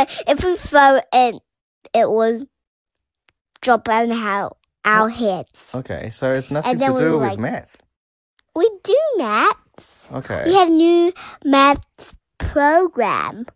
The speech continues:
Speaker 1: and it's really, really fun. We have, we have ducks on the books, and really, really, really
Speaker 2: <laughs>
Speaker 1: fun.
Speaker 2: OK，好吧。所以他们，他们好像这个意思又，又，又，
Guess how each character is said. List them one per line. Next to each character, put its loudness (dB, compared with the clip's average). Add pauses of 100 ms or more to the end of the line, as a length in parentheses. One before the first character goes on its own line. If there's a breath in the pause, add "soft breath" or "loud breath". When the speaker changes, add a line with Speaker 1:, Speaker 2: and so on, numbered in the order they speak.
(260 loud breath)
Speaker 1:
and 0
it's 0
really, 0
really -2
fun. -6
We -6
have, -2 (440 loud breath)
we -2
have -4 (280)
ducks -2 (400 soft breath)
on -2
the -2 (160)
books, -4
and 0 (120)
really, 0
really, 0
really 2
Speaker 2:
<laughs> -4
Speaker 1:
fun. 2 (240)
Speaker 2:
OK， -8
好 -8
吧。 -12 (400 soft breath)
所 2
以 6
他 4
们， 2
他 2
们 2
好 2
像 2
这 -4
个 -4
意 -2
思 -2
又， 0
又， 0
又， -2